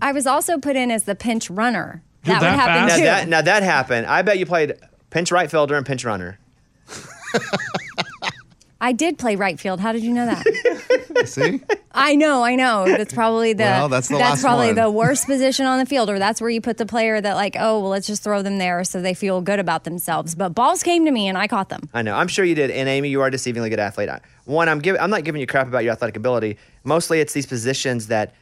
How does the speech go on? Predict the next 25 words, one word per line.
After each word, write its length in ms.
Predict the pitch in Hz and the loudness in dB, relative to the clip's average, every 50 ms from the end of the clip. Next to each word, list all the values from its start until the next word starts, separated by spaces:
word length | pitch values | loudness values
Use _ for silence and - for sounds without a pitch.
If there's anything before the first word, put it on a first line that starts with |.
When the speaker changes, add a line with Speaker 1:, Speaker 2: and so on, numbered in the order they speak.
| _ _ | _ _
Speaker 3:
I 100 | - 120 | -6 -4
think 180 | 123 139 131 131 | -2 -4 -4 -6
you've 140 | 123 - - | -8 -10 -10
created 400 | - - 131 131 127 120 120 117 | -8 -4 -2 0 0 2 0 0
in 60 | 110 | -2
your 100 | 107 104 | -2 -2
head 120 | 117 120 110 | -2 0 -2
over 160 | 107 98 104 | -2 -4 -4
time. 380 | - - 104 95 92 82 - - _ _ _ _ _ _ - | -6 -6 -6 -6 -8 -8 -12 -18 _ _ _ _ _ _ -2
Like 140 | - 311 277 | 0 0 0
Speaker 1:
Right, 60 | 180 | 2
and 80 | 226 262 | 0 0
Speaker 3:
all-time 140 | 254 285 294 | 2 2 2
Speaker 1:
sometimes 140 | - 370 349 | 2 2 2
Speaker 3:
free 80 | 320 294 | 2 2
Speaker 1:
it's 60 | 277 226 | 2 2
Speaker 3:
throw 60 | - | 0
Speaker 1:
my, 120 | 247 226 | 0 0
Speaker 3:
shooter. 260 | 208 208 180 - - - _ _ _ _ - | 0 -2 -4 -6 -10 -14 _ _ _ _ -2
Speaker 1:
it's 240 | 233 247 - - - | -2 -2 -2 -2 -2
my 160 | 247 214 202 | -2 -2 -2
depth 240 | 196 170 - 220 233 | -2 -2 0 2 2
Speaker 3:
Maybe 160 | 269 190 - | 2 4 2
at 100 | 180 - | 2 0
practice 300 | - - 165 170 196 220 | 0 0 0 2 2 2